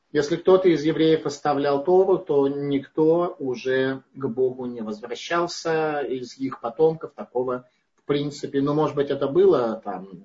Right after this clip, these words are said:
по одному человеку на сто, двести, триста лет, но как, э, концепция такого,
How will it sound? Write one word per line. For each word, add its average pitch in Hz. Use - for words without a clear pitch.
по 117
одному 123
человеку 117
на 113
сто, 120
двести, 107
триста 139
лет, 180
но 139
как, 143
э, 135
концепция 165
такого, 131